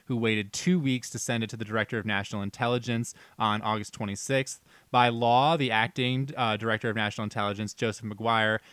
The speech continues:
should have turned the complaint over right away to the House and Senate Intelligence Committees, but he didn't, and instead the Justice Department provided the D N I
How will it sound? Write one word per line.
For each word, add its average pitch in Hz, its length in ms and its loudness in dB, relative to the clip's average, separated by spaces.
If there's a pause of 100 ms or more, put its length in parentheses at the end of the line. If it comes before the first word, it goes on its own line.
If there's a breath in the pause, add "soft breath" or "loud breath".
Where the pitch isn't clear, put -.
(120)
should 208 400 8
have 165 160 2
turned 139 320 2
the 120 120 -6
complaint 117 600 -2
over 110 260 -2
right 110 240 2
away 110 400 0 (200 soft breath)
to 123 120 -4
the 107 120 -2
House 110 280 -2
and 107 100 -6
Senate 113 460 -4
Intelligence 127 500 -2
Committees, 104 460 -4 (300 soft breath)
but 127 120 2
he 113 80 0
didn't, 156 540 2
and 131 140 -4
instead 135 440 0
the 123 60 -6
Justice 117 300 -2
Department 110 420 -4
provided 107 560 -2
the 107 180 -2
D 107 220 -4
N 104 140 -2
I 101 300 0